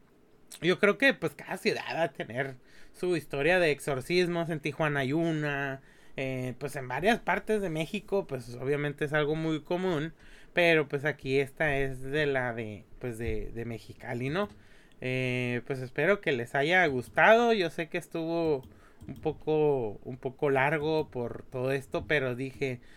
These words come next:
pues, si vamos a hablar de los exorcismos, pues,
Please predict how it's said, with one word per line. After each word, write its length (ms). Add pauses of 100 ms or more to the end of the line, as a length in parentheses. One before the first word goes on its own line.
(180)
pues, 120
si 60
vamos 220
a 40
hablar 240
de 100
los 200
exorcismos, 800
pues, 320